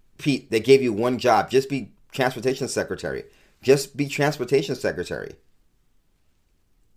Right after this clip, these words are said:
But failure after failure, whether contrived,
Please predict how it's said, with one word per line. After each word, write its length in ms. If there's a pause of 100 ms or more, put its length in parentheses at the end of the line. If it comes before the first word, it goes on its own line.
(200)
But 160
failure 360
after 300
failure, 640 (140)
whether 440
contrived, 840